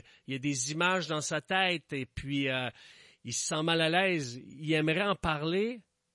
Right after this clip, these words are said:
mais il n'ose pas vous en parler. Alors, qu'est-ce que ça fait ? Eh bien, il reste avec ce malaise. Il en parle évidemment à ses amis. Mais justement, moi, je rêve de, de ce que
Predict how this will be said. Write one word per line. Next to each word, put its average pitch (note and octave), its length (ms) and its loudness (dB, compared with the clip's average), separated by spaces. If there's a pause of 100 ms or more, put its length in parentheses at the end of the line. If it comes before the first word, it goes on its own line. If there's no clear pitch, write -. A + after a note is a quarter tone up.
(480)
mais B2+ 120 0
il D3 60 4
n'ose D#3+ 280 2
pas G#3+ 160 0
vous A#2+ 200 -6
en G#2 100 -4
parler. F2 440 -10 (640)
Alors, C#3 200 -4
qu'est-ce G3+ 220 -2
que G3+ 100 -4
ça C#3 200 -4
fait ? F3+ 400 -8 (240)
Eh B2 100 -8
bien, B2+ 140 -4
il B2 140 -2
reste C#3+ 300 -4
avec A#2+ 180 -4
ce - 120 -4
malaise. A2 640 -6
Il C3+ 140 -2
en G#3 100 0
parle A3+ 260 0
évidemment C#3+ 580 -2
à B2+ 120 -12
ses B2+ 260 -4
amis. A2+ 300 -2 (420)
Mais E3+ 180 -2 (120)
justement, B3+ 600 4
moi, E3 260 4
je D#3+ 160 2
rêve A3+ 380 -4
de, B2+ 300 0 (440)
de C#3 100 -2
ce - 120 -2
que C#3+ 240 -2